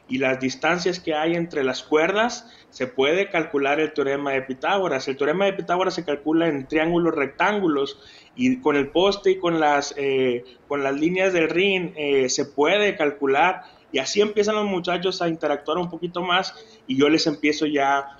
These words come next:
a llevar esta clase de, de problemitas para que ellos vean que verdaderamente se puede utilizar el teorema de Pitágoras y el teorema de Tales y muchos otros temas, eh, en la lucha libre.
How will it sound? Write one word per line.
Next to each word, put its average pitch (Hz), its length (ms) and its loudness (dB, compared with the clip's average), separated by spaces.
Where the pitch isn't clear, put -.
a 120 160 -2
llevar 120 360 2
esta 147 220 -4
clase 156 340 0
de, 151 180 4
de 147 160 -2
problemitas 160 680 0
para 123 240 -6
que 127 80 -6
ellos 147 260 2
vean 143 340 -2
que 127 120 2
verdaderamente 185 840 0
se - 140 -4
puede 156 500 2
utilizar 143 540 0
el 170 100 0
teorema 156 280 -2
de 156 80 -2
Pitágoras 160 580 0
y 135 200 -2
el 117 80 -4
teorema 147 320 -2
de 151 100 2
Tales 165 360 0
y 135 80 -6
muchos 190 380 0
otros 180 260 -8
temas, 180 640 -6
eh, 127 440 -2
en 131 120 -2
la 123 120 0
lucha 135 280 2
libre. 131 360 0